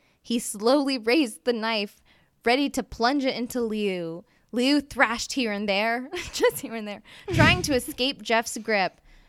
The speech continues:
"Shh," said Jeff. "Just go to sleep." That's the end of the creepypasta.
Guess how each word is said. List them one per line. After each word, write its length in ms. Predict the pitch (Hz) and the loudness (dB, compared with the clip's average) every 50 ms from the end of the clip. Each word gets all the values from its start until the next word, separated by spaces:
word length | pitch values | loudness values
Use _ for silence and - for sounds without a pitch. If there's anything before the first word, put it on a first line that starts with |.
| _ _ _ | _ _ _
"Shh," 720 | - - - - - - - - - - - - - - - | -10 -8 -6 -4 -2 -2 -2 -4 -4 -4 -4 -6 -6 -10 -14
said 360 | _ - - 240 226 190 165 | _ -10 -6 -6 -6 -6 -6
Jeff. 320 | 151 - 185 175 165 170 - _ _ _ _ _ _ _ _ _ _ _ | -8 -8 -8 -8 -8 -12 -14 _ _ _ _ _ _ _ _ _ _ _
"Just 400 | - 226 240 214 185 - - - | -6 -6 -6 -6 -6 -10 -12 -8
go 180 | - 208 226 233 | -4 -2 -2 -2
to 140 | 196 208 | -2 -4
sleep." 680 | 185 - - - - 185 175 170 170 156 - - _ _ _ _ _ _ _ _ _ _ _ _ _ _ _ _ _ _ _ _ _ _ _ _ _ _ | -8 -10 -14 -16 -14 -12 -12 -12 -12 -14 -16 -20 _ _ _ _ _ _ _ _ _ _ _ _ _ _ _ _ _ _ _ _ _ _ _ _ _ _
That's 300 | - 208 214 240 - - | 0 0 0 0 -2 -6
the 240 | - 240 233 214 - | -10 -8 -8 -8 -8
end 300 | - 208 202 202 220 208 | -10 -8 -8 -8 -8 -8
of 100 | 185 170 | -10 -12
the 100 | 185 196 | -14 -14
creepypasta. 920 | - - 196 175 185 - 180 180 - 214 180 - 220 - - - - - | -12 -12 -14 -14 -12 -14 -16 -14 -14 -12 -12 -12 -14 -16 -18 -18 -18 -18